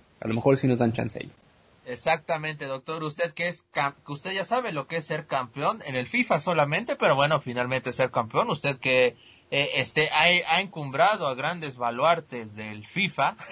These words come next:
Speaker 2: <laughs>
Speaker 1: Eso sí, eso sí.
Speaker 2: En su equipo, desde tercera división, este muchacho es cosa seria, ¿eh? Porque usted, doctor, desciende equipos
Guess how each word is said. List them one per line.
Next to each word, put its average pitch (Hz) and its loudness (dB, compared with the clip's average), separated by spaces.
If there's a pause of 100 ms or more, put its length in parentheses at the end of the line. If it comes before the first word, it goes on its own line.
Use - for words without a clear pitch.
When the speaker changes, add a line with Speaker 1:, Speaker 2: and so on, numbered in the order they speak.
(380)
Speaker 2:
<laughs> - -2
Speaker 1:
Eso 123 6
sí, 110 4
eso 107 4
sí. 104 -6 (600)
Speaker 2:
En 160 -6
su 180 -6
equipo, 196 -6 (120)
desde 156 -2
tercera 254 4
división, 220 0
este 294 -6
muchacho 240 -4
es 208 -4
cosa 190 -2
seria, 185 4
¿eh? 240 -2
Porque 151 -6
usted, 202 -4
doctor, 254 6
desciende 202 2
equipos 240 2